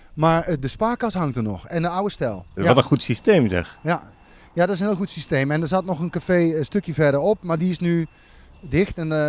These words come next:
Speaker 1: de zoon van de oud-eigenaar woont daar nu. Daar
Speaker 2: Oh, ja.
Speaker 1: kunnen we direct wel even langslopen.
Speaker 2: Ja, ja.
Speaker 1: En dat is een café waar ik ook heel veel was.
Speaker 2: En weet je ook nog, je weet dat je hier als kind kwam in dit,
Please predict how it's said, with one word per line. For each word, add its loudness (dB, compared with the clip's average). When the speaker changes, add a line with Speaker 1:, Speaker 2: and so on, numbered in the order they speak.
Speaker 1:
de -2
zoon 2
van -2
de -2
oud-eigenaar 0
woont 2
daar -4
nu. -6
Daar -10
Speaker 2:
Oh, -16
ja. 0
Speaker 1:
kunnen 4
we 2
direct 2
wel 0
even -2
langslopen. 0
Speaker 2:
Ja, 0
ja. 0
Speaker 1:
En -6
dat 0
is -2
een -2
café 2
waar 2
ik -2
ook -4
heel 4
veel -4
was. -6
Speaker 2:
En 4
weet 8
je 2
ook 0
nog, 2
je 2
weet 6
dat 0
je 0
hier 4
als 2
kind 4
kwam 2
in 0
dit, 0